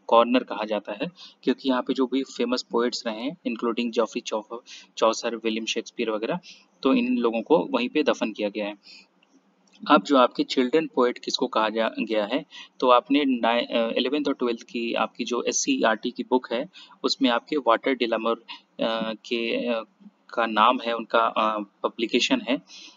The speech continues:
तो children poet इनको कहा गया है। तो बच्चे क्या करते थे, बच्चे, अ, मतलब बिहार में हम लोग कहते हैं कि ढेला मारते हैं, तो डेला मार से आप ढेला मार याद रख सकते हैं बच्चों से relate करके, children poet वाल्ट-, अ, water डेलामेर।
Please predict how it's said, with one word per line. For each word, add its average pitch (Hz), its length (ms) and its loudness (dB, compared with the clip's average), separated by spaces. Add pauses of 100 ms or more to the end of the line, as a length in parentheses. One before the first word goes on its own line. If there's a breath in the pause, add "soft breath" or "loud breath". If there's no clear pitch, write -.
(180 loud breath)
तो 117 300 0
children 131 340 2
poet 120 260 2
इनको 120 160 -4
कहा 113 200 -2
गया 107 220 -2
है। 113 180 -6 (420 loud breath)
तो 135 80 4
बच्चे 135 300 4
क्या 135 160 2
करते 123 260 0
थे, 139 120 0
बच्चे, 123 480 -2
अ, 113 60 -8 (160)
मतलब 113 420 -8
बिहार 117 280 0
में 123 60 0
हम 123 120 -2
लोग 120 100 -6
कहते 120 240 -4
हैं 117 120 -8
कि 131 140 -10
ढेला 123 360 0
मारते 110 360 -4
हैं, 104 120 -8 (440 loud breath)
तो 123 80 0
डेला 120 360 2
मार 123 200 4
से 127 140 -6
आप 123 100 -2
ढेला 113 240 -4
मार 113 180 0
याद 110 240 -4
रख 107 60 -6
सकते - 280 -8
हैं 139 140 -2
बच्चों 123 280 -2
से 120 140 -4
relate 107 280 -4
करके, - 260 -4
children 117 360 -4
poet 113 300 0 (400 loud breath)
वाल्ट-, 113 340 0
अ, 113 260 -2
water 107 300 0
डेलामेर। 107 420 0